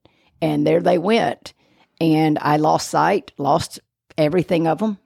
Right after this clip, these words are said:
And just, like, maybe thirty seconds later, here they came. Here come the deer, and here come my dogs. And I was like, "All right, that's enough." And I just called 'em to me, and they came. Right? They got that little fun. But that only happened because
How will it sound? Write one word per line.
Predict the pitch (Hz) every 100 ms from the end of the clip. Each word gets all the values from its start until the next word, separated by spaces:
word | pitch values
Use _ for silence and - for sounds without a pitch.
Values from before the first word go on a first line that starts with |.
| -
And | 147 143
just, | 160 -
like, | 160 156 156
maybe | 165 156
thirty | 151 175 170
seconds | - 143 156
later, | 180 175
here | 170 160
they | 160
came. | - 175 175
Here | 165
come | 196 180
the | 175
deer, | - 185 175 196 - - _ _ -
and | 151
here | 180
come | 170 165
my | 156
dogs. | 151 170 196 196 - -
And | _ _ _ -
I |
was | 175
like, | 202
"All | 156 180
right, | 147 143 151
that's | 151 190
enough." | - 117 156
And | - 190
I |
just | 202 226 -
called | 180 185
'em | 202
to | - 147
me, | 196
and | 208
they | 233
came. | 311 381 226 - _ _ _ _ -
Right? | 214 -
They | -
got | 190 214
that | -
little | 226
fun. | - 170 147 190 - - - -
But | - -
that | 226 220
only | 233 247 220
happened | - 214 214 220 220 185
because | 170 - 196 185 165